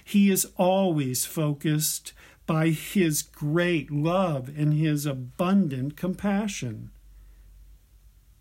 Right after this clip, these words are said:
He knows what to do next.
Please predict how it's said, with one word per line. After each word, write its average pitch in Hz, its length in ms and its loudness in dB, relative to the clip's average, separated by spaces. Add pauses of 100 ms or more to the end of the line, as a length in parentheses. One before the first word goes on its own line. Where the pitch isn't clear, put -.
(200)
He 160 240 0
knows 156 600 0
what 156 360 -4
to 165 140 -2
do 139 340 -2
next. - 1040 -8